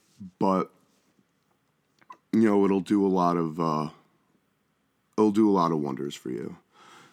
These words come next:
So, as we usually do, you can find me on Facebook, David Malkiewicz, M A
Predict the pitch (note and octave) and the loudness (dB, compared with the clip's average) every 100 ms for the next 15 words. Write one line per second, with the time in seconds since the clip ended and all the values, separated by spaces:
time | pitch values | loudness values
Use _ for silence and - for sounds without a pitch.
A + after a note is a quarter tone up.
0 | _ - - F#2+ F#2 - _ _ _ _ | _ -8 -4 0 0 -2 _ _ _ _
1 | _ _ _ - A2 G2 A2 G#2+ G2+ G2+ | _ _ _ 0 0 2 2 2 2 0
2 | F#2 E2 A2 G#2 G#2 G#2 G#2+ C3+ F#2+ - | 0 0 2 2 2 -2 -8 -8 -8 -4
3 | F#2 - G2 F#2+ G2 F#2+ F#2 - F2+ E2+ | -4 -2 -2 0 0 0 -2 -2 -2 0
4 | E2 F2 E2 - _ _ _ _ _ _ | -2 -4 -6 -12 _ _ _ _ _ _
5 | _ _ - - G#2 F#2 - G2+ F2+ - | _ _ -8 0 0 0 0 0 0 -2
6 | F#2+ F2 E2 G#2+ A2+ G#2+ A#2 A2 - - | -2 0 -2 0 0 0 0 0 -2 -8
7 | F2+ F2 F2 G#2 G2+ G2+ A2+ | -4 -4 -4 -4 -4 -4 -8